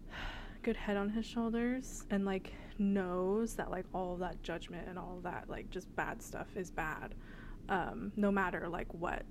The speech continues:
his religious, his, what his relig-, religion, <laughs> his religion is or where he is and all of that. So, yeah.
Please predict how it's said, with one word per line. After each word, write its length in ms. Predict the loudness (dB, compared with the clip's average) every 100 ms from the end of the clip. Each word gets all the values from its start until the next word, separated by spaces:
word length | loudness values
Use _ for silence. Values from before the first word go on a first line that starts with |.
| -4
his 460 | 0 0 -2 -4 -8 -2
religious, 580 | 2 2 2 0 -2 -4 2
his, 200 | 4 4 6
what 180 | 6 8
his 160 | 6
relig-, 320 | 4 0 -2 -4 6
religion, 300 | 8 8 4 2 6
<laughs> 180 | 8 8 2 -10 -6
his 260 | 10 10 10
religion 560 | 8 10 10 10 6 6
is 520 | 4 6 4 0 -6 2
or 320 | 2 4 2
where 160 | 2 0
he 200 | 2 2
is 140 | 4 2
and 180 | 0
all 220 | 4 4 4
of 80 |
that. 260 | 4 4 2 -2 -10 -10 -12 -10
So, 240 | -4 2 4
yeah. 760 | 6 4 4 2 2 -2 -6